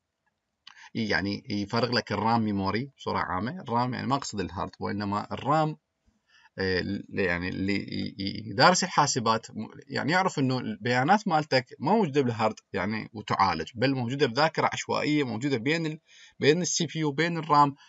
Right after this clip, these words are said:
وبين الهارد حتى يعالجها. فالبيانات كلها، يعني، تمسح من الرام، شغلك كله، يعني، اللي فاتحه ينسد، تطفى الحاسوب وترجع تشتغل من جديد مباشرة. إعادة تشغيل. الشت داون نفس عملية الريستارت بس بدون إعادة تشغيل.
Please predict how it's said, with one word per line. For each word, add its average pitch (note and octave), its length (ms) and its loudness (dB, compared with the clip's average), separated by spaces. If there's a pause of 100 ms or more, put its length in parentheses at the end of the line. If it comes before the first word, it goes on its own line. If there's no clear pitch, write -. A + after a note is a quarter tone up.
(220)
وبين C#3+ 280 6
الهارد D3+ 360 4
حتى C#3 280 0
يعالجها. G2 520 0 (560)
فالبيانات D#3+ 800 4
كلها، E3+ 260 0 (140)
يعني، F#2 180 -4
تمسح C3 340 -4
من C3 120 2
الرام، C#3 400 4 (500)
شغلك B2 320 2
كله، A#2+ 300 0
يعني، F#2+ 260 -4
اللي G2 340 -6
فاتحه A#2+ 360 2
ينسد، A2 420 0 (300)
تطفى C3+ 220 0
الحاسوب C3+ 360 0
وترجع - 240 0
تشتغل B2 420 -4
من A#2+ 120 0
جديد A#2 340 -2 (180)
مباشرة. G2 680 0 (800)
إعادة B2+ 260 4
تشغيل. D#2+ 420 -4 (300)
الشت D#3+ 160 6
داون A3+ 380 6 (140)
نفس E4+ 360 2
عملية G3 240 8
الريستارت F3+ 500 4
بس G3 180 2
بدون A3 240 4
إعادة B2+ 280 6
تشغيل. E2 500 -4